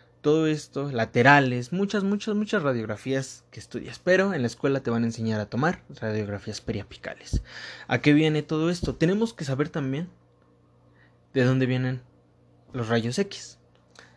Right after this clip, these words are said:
Para odontología como tal, cómo se crean los rayos X. Lo vamos a ver en otro podcast. Como tal, las angulaciones que debes de tomar,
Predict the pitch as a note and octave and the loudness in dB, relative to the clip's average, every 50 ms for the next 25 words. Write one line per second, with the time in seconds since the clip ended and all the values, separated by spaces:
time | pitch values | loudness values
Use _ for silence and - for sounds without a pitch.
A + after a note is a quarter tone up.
0 | _ - _ _ - - B2+ B2 B2 B2 A#2+ B2 B2 A#2+ A#2 B2+ A#2+ A#2+ A#2+ - | _ -20 _ _ -2 0 2 4 4 2 2 0 -2 -2 -2 -2 -2 -2 -2 -4
1 | - D3+ D#3 E3 E3 E3 - C3 A#2+ A2+ A2+ - D#3+ F3+ G3 G3 - - - _ | -2 -2 -2 -2 -2 -4 -4 -4 -4 -4 -4 -2 -2 -4 -4 -4 -8 -16 -20 _
2 | _ _ - - B2 B2+ C3 B2 - A#2+ - - A2+ A2 G#2+ G#2+ G#2 G2+ G2 G#2 | _ _ -6 -4 -2 -2 -2 -2 -4 -8 -10 -8 -6 -6 -4 -4 -6 -6 -6 -6
3 | G#2 G2+ G#2+ - - E3 - - - - - - _ - - - - - - - | -6 -6 -6 -6 -8 -10 -10 -10 -16 -16 -18 -20 _ -20 -20 -20 -20 -20 -20 -20
4 | - _ - D3 D3 E3 F3+ G3+ G#3 - F3+ D#3 D#3 D3+ D3+ D3 - D3 B2+ - | -18 _ 2 4 4 4 4 2 0 0 0 0 2 0 0 -2 -2 -4 -4 -2
5 | - D#3 D#3+ - - G#3+ B3+ C#4+ - - _ _ _ _ _ _ _ _ _ _ | 0 0 0 0 0 -2 -2 -2 -4 -16 _ _ _ _ _ _ _ _ _ _
6 | _ _ _ _ _ _ _ _ _ _ _ _ _ _ _ - - - _ _ | _ _ _ _ _ _ _ _ _ _ _ _ _ _ _ -20 -20 -20 _ _
7 | - - C3+ B2+ A#2+ A#2 - C3 B2 B2 B2+ B2+ B2+ B2+ A#2+ A#2+ - _ _ _ | -8 -2 0 0 0 0 2 2 2 2 2 2 2 0 0 -2 -4 _ _ _
8 | _ _ _ _ _ _ - D3 B2+ - C3+ B2+ A#2 A#2 A2+ G#2+ G#2 - C3+ C3 | _ _ _ _ _ _ -6 -6 -4 -2 -2 -2 0 0 -2 -2 -2 -2 -2 -2
9 | B2+ B2 - A#2+ A2+ A2+ G#2+ G#2+ G2+ G#2+ F#2+ - G2+ G2+ C3 D3 D#3 D#3+ D#3 D#3+ | -2 -2 -2 -2 -2 0 -2 -4 -6 -8 -10 -8 -2 2 4 4 6 4 4 2
10 | - - | -2 -6